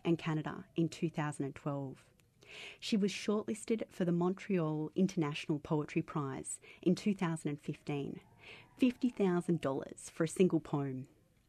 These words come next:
She didn't win, so she's still poor. She was also recently shortlisted for Fish International Prizes Ireland in poetry, memoir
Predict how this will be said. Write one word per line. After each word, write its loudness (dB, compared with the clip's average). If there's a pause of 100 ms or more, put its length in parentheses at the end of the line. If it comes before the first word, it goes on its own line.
(280)
She 2
didn't 10
win, -2
so -2
she's -2
still -6
poor. -6 (1080)
She 4
was 4
also 2
recently 4
shortlisted -2
for -4
Fish -4
International 2
Prizes -4
Ireland -8 (400)
in 6
poetry, -4 (240)
memoir 0